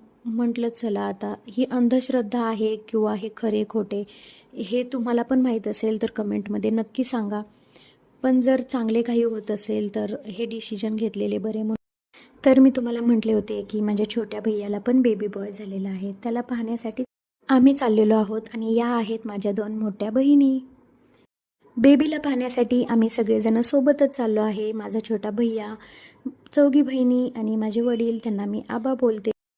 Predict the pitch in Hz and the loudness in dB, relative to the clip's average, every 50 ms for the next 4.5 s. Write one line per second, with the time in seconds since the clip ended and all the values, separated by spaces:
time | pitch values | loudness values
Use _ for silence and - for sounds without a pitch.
0 | _ _ _ _ _ - 294 294 285 277 277 262 277 277 - 277 254 254 240 233 | _ _ _ _ _ 4 8 8 10 8 8 6 4 0 0 -6 -2 0 0 2
1 | 240 240 233 226 226 220 220 240 240 233 240 214 208 220 208 202 220 214 214 214 | 4 4 4 4 4 2 2 0 0 0 0 0 0 -2 -2 -6 -6 -4 -4 -4
2 | 214 - 214 196 208 208 202 202 208 220 208 - _ _ - 233 240 240 294 277 | -4 -4 -8 -4 -4 -4 -2 -2 -2 -2 -4 -8 _ _ -2 0 2 2 4 4
3 | 269 269 254 233 226 233 233 226 220 - - 226 226 226 214 226 214 214 214 202 | 4 4 2 2 0 -2 -4 -4 -4 -2 -2 0 0 0 0 0 0 -2 -2 -2
4 | 226 214 - - 226 208 220 214 214 | -2 -4 -4 -6 -4 -4 -4 -4 -6